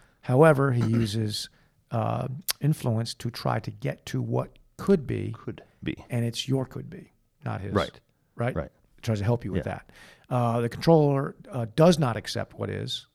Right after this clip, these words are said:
Speaker 2: No.
Speaker 1: Doesn't, he
Speaker 2: It is what
Speaker 1: rejects
Speaker 2: it
Speaker 1: it.
Speaker 2: is, and therefore it's
Speaker 1: Right.
Speaker 2: wrong.
Speaker 1: Then therefore it's wrong. And, uh, what he does is, the controller is he directs,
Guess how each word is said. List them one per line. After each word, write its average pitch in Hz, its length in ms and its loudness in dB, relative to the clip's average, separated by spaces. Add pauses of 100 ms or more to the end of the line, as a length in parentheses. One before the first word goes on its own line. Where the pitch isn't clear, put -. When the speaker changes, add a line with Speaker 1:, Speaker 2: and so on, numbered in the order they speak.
(140)
Speaker 2:
No. 85 200 -4 (360)
Speaker 1:
Doesn't, 127 340 0 (220)
he 120 80 -2
Speaker 2:
It 110 180 4
is 127 80 10
what 156 120 8
Speaker 1:
rejects 104 100 4
Speaker 2:
it 110 60 8
Speaker 1:
it. 95 40 8
Speaker 2:
is, 90 180 -2 (200)
and 80 220 -6
therefore 92 420 0
it's 92 160 -2
Speaker 1:
Right. 80 100 -8
Speaker 2:
wrong. 78 220 0
Speaker 1:
Then 120 80 2
therefore 120 240 0
it's - 120 -6
wrong. 123 560 6 (460)
And, 131 400 0
uh, 120 520 -2 (180)
what 127 240 -2
he 117 100 -2
does 156 380 4
is, 104 500 -6
the - 80 -8
controller 104 580 -4
is 107 340 -6
he 104 100 -6
directs, 101 440 -6